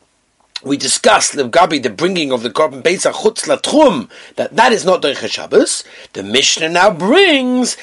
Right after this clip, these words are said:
this din Gabi Chagiga. The Chagiga of the Pesach, is this also, yes or not, Doiche Shabbos? That seems to be the Tosfos Rid's Mahalach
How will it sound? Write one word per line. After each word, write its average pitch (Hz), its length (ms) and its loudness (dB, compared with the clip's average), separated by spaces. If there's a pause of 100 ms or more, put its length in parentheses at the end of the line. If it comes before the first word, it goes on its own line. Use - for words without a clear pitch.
(120)
this 226 400 2
din 320 300 2
Gabi 254 320 4
Chagiga. 135 960 2 (320)
The 156 80 0
Chagiga 233 480 2
of 285 80 -2
the 339 80 -2
Pesach, - 480 2
is 240 260 0
this 285 240 0
also, 247 480 4
yes 233 380 2
or 233 160 2
not, 226 300 4
Doiche 175 360 0
Shabbos? 135 280 2
That 254 180 2
seems 214 380 -2
to 185 60 -2
be 170 160 -4
the 143 120 -8
Tosfos 135 440 -2
Rid's 165 160 0
Mahalach 156 380 2